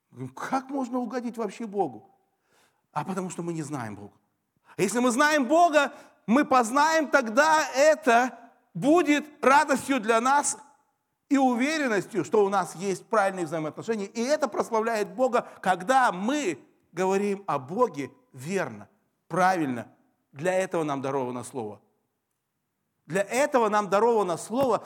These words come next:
чтобы мы, изучая это Слово, вникая в это Слово, поняли, каков есть Бог. И познать Его возможно.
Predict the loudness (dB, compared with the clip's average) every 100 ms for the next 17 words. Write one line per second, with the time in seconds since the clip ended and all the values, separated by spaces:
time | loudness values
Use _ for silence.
0 | -8 -2 0 2 0 -2 -4 -6 -6 -4
1 | -2 0 -2 -4 -6 -6 -8 -4 0 0
2 | -2 -4 -4 0 0 0 -2 -4 -6 -4
3 | -2 -2 -6 _ -4 -4 -2 -6 -4 -6
4 | -4 -2 -2 -2 -8 -6 -8 -14 -8 -6
5 | -4 -8 -14 _ _ _ _ _ _ _
6 | _ _ _ _ _ _ _ _ _ _
7 | _ _ _ _ _ _ _ _ _ _
8 | _ _ _ _ _ _ _ _ _ _
9 | _ _ _ _ _ -8 -2 -2 -2 -4
10 | -2 0 -2 -4 -16 _ _ _ _ _
11 | _ _ _ _ _ _ _ _ _ -8
12 | -6 -4 -4 -6 -8 -16